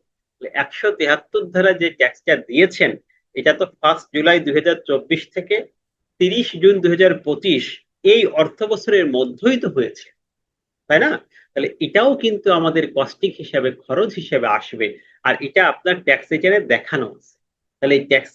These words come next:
রিটার্নে আমরা যে সারচার্জ বা ট্যাক্স পেইড করি, এটা একশো তেহাত্তর ধারা, এটা পরবর্তী বছর এইখানটাতে চলে আসে। ধরেন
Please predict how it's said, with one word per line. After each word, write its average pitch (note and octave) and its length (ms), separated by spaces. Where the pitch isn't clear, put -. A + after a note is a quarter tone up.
রিটার্নে G3+ 400
আমরা C3 220
যে B2 80
সারচার্জ E3 520
বা B2 80
ট্যাক্স D3+ 260
পেইড D#3 240
করি, C3+ 200
এটা G#3 180
একশো - 180
তেহাত্তর F3+ 380
ধারা, B2 260
এটা A2+ 120
পরবর্তী E3 560
বছর D3+ 240
এইখানটাতে D#3+ 540
চলে A2 160
আসে। - 160
ধরেন A3+ 180